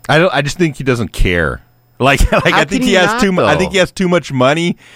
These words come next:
Speaker 1: and he's just kinda like,
Speaker 2: Then
Speaker 1: "Eh."
Speaker 2: go away.
Speaker 1: Like,
Speaker 2: Then
Speaker 1: I'll
Speaker 2: go
Speaker 1: ju-, I'm, he's just making movies just to make movies, just
Speaker 2: But
Speaker 1: to do something.
Speaker 2: if you've got enough money, then just go away.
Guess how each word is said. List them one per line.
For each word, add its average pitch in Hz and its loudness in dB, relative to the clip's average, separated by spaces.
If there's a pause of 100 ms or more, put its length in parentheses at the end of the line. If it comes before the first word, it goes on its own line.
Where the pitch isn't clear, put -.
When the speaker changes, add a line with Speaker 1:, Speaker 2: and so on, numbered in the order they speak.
(160)
Speaker 1:
and 113 2
he's 117 -2
just 135 -4
kinda 127 2
like, 113 0
Speaker 2:
Then 165 2
Speaker 1:
"Eh." 196 2
Speaker 2:
go 233 4
away. 214 2 (180)
Speaker 1:
Like, - 0
Speaker 2:
Then - 2
Speaker 1:
I'll 151 4
Speaker 2:
go 156 2
Speaker 1:
ju-, 170 0
I'm, 151 2
he's 151 -2
just 175 -2
making 170 0
movies 139 2
just 131 -8
to 156 2
make 120 -2
movies, 101 -2
just 151 0
Speaker 2:
But 143 0
Speaker 1:
to 90 -4
do 104 0
something. 76 -4
Speaker 2:
if 139 -2
you've 160 -6
got 196 0
enough 170 -2
money, 170 -2
then 123 -2
just 110 -8
go 160 2
away. 107 -2